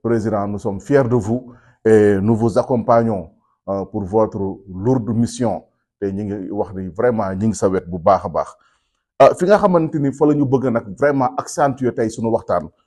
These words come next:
moom mooy réalisation yi nga xamante ni nguur gi commencé na ko def.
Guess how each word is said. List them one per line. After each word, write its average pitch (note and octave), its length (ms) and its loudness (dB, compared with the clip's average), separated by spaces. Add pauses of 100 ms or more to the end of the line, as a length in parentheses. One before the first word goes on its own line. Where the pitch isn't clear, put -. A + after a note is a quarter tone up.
(300)
moom D3 200 6
mooy C3+ 240 4
réalisation C3 800 2
yi A#2+ 100 -2
nga B2 100 -2
xamante A#2 360 -4
ni F3+ 140 -10 (680)
nguur A#2 320 0
gi A#2 100 0
commencé C3 400 0
na A2+ 100 0
ko A#2 120 -2
def. - 340 -8